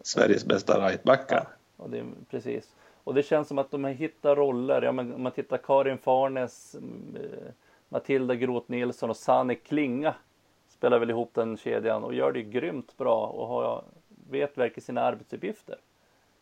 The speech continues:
Speaker 1: Ja, en, en skön gnuggarline.
Speaker 2: Ja.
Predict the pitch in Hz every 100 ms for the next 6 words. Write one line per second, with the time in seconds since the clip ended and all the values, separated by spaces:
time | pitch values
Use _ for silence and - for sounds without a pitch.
0 | - - 131 143 160 - 135 151 147 -
1 | 175 156 113 113 127 120 104 101 104 131
2 | 107 98 95 -